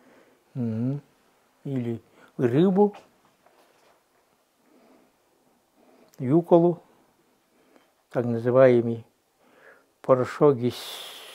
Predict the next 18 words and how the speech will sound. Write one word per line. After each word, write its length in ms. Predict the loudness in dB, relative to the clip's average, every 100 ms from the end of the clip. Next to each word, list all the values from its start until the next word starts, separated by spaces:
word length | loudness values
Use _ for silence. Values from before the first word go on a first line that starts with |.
| -8
сушеного 400 | -8 -2 0 0 0
мяса 300 | -2 -2 -4
называется 960 | -4 -2 4 4 4 -2 -10 -4 -4 -6 -20 _ _
сенке, 720 | -10 2 2 2 0 2 2 0 -20 -20 -16
а 420 | -6 0 0 -2 -10 _ _ _ _ _
из, 160 | -12 -12 -14 -20 -20 -20 _ _ _ _ _ _ _ _ _ _
из 180 | -14 -14
сушеной 880 | -14 -6 -4 0 0 2 0 -2 -4
рыбы 440 | -2 -2 0 -2 -4 _ _ _ _ _ _ -20 _ _ _ -10
юкола 540 | -4 0 2 2 -2 -8 -10
называется 480 | 0 2 2 0
борса. 580 | -2 0 -2 -2 -4 -6 -6 _ _ _ -14
М, 400 | -10 -8 -10 -14 -16 _ _ _
таким 400 | -20 -10 -8 -4
образом, 380 | -4 -4 -6 -6
вот 180 | -8 -10 _ -8
как 220 | -8 -10 _ _ _ _ _ _ _
для 360 | -8 -4 -4